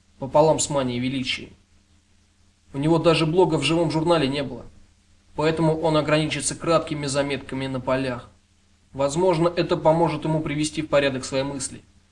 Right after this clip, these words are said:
А не поможет, листы пойдут на растопку на следующем привале. Конечно, приятнее описывать крушение мира,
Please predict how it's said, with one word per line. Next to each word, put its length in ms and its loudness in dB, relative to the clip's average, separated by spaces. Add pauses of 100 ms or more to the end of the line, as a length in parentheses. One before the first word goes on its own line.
(300)
А 80 -4
не 120 -2
поможет, 460 0 (720)
листы 260 2
пойдут 380 4
на 80 2
растопку 440 0
на 120 0
следующем 460 -2
привале. 440 -4 (960)
Конечно, 400 0
приятнее 560 4
описывать 400 -4
крушение 460 -2
мира, 280 0